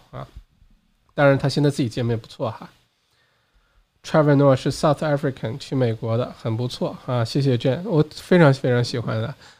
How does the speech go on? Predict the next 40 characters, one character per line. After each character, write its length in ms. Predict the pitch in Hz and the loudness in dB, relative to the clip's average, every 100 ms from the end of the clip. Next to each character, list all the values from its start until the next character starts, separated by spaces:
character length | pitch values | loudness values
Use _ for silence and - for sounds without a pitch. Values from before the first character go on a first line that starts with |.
| _ | _
很 160 | 143 | 6
乐 180 | 190 196 | 10 10
观， 340 | 139 143 139 - | 10 6 4 0
尤 220 | - 143 175 | -6 0 2
其 120 | 190 | 0
他 160 | - | 2
能 180 | 190 196 | 2 4
把， 280 | 180 117 92 - _ _ - | 4 2 0 -6 _ _ 0
因 120 | 175 | 6
为 100 | 208 - | 6 6
这 160 | 262 | 4
个 100 | 196 | 6
时 160 | 156 - | 4 2
候 160 | 131 131 | 2 4
呢， 120 | 123 | 2
讲 360 | 120 107 104 | 2 -2 -2
喜 360 | 110 - 131 113 | -4 -6 -4 -4
剧 200 | 104 208 | 0 2
的 100 | 156 | 4
这 100 | 123 | 4
些 80 | 131 | 0
主 120 | 113 | -2
持 140 | - | -4
人 140 | 117 107 | -4 -2
啊， 260 | 113 120 143 | -4 -6 -8
其 220 | - 151 | -2 -2
实 80 | - | 0
就 180 | - 175 | -2 -2
讲 240 | - 107 | -2 -4
笑 240 | 101 202 135 | 0 2 4
话 60 | |
这 60 | 117 | 2
些 140 | 120 | -2
主 100 | 117 | -4
持 140 | 113 113 | -4 -2
人 80 | |
是 60 | 131 | -2
很 180 | - 139 | -2 -2
难 240 | 101 107 | -4 -4
的， 160 | 120 | -6